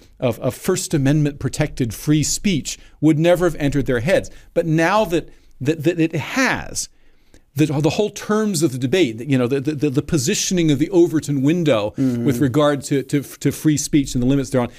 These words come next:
Speaker 1: has shifted completely. And so now everyone has been conditioned to just assume, "Oh, well, yeah, sure, dirty pictures or things that might be construed as dirty pictures, even if they're, let's say, illustrations in a medical book or something like that,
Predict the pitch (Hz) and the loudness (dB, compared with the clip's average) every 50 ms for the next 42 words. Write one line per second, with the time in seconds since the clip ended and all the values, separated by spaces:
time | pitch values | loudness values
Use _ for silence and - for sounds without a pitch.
0 | - - - 160 160 - - - - 202 - - 170 127 - - 151 139 - 156 | -20 -8 -4 -2 -2 -2 -2 -2 -4 -4 0 -2 0 0 2 0 0 0 2 2
1 | 175 196 - - 113 98 87 - _ - _ _ _ - - 151 147 - - 160 | 0 0 0 -4 -6 -6 -6 -10 _ -20 _ _ _ -4 0 0 0 2 2 2
2 | 147 143 151 165 175 170 175 175 - - 190 196 190 208 202 180 151 135 127 127 | 2 4 2 2 2 2 0 -2 -2 -2 0 0 0 0 -2 0 0 0 0 0
3 | 127 107 147 139 - - 143 139 131 127 131 127 165 160 - - 131 131 - 135 | -2 -2 -2 -4 -2 -2 -2 -2 0 -2 0 0 0 0 0 -2 -4 -2 -2 -4
4 | 117 127 156 - - - - - - - _ - 156 143 - - 254 226 185 220 | -2 -2 -2 -4 -4 -10 -20 -20 -20 -20 _ -4 -4 -2 0 2 0 0 2 2
5 | 240 214 165 170 202 233 196 175 220 208 160 - - - 294 320 269 - - - | 2 2 2 0 0 -2 -2 -2 -4 -4 -4 -6 -4 -2 0 0 0 0 -2 -6
6 | - - - 160 170 185 214 - - - 175 - - - 185 208 196 - - _ | -16 -4 2 2 2 4 2 -2 -4 -4 -6 -4 -2 -2 -2 -2 -2 -6 -12 _
7 | _ _ _ - - 143 127 - - 185 180 139 135 135 - 135 175 196 - - | _ _ _ -2 0 0 0 0 0 0 0 0 -2 -2 0 2 0 0 0 -2
8 | 196 - - 156 151 - - - 185 190 202 185 180 139 117 160 156 156 160 156 | -6 -4 -2 -2 -2 -2 -2 -2 -2 -2 0 2 0 2 4 4 4 4 2 0
9 | - 156 147 - 170 147 - 160 151 147 165 156 147 147 - 151 139 139 135 131 | -2 -6 -4 -2 -2 -2 0 0 0 0 0 0 -2 -2 -2 0 2 2 0 0
10 | - - _ _ _ - 135 147 156 - - - - 175 156 139 139 156 156 139 | -4 -20 _ _ _ -2 0 0 0 0 -4 -2 0 2 2 2 2 2 0 0
11 | 131 - - - 151 143 143 - 151 143 127 135 127 123 123 127 139 147 135 - | -2 -4 -2 -2 -2 0 0 0 -2 0 0 0 0 0 2 2 2 0 0 -2
12 | 139 123 117 117 117 110 113 117 113 135 135 127 - 135 - 143 131 139 127 120 | -2 0 0 0 -2 -4 -6 -4 -2 -2 -2 0 -2 -4 -2 -2 -2 -2 -2 0
13 | 113 147 143 139 - | 0 0 -2 -2 -4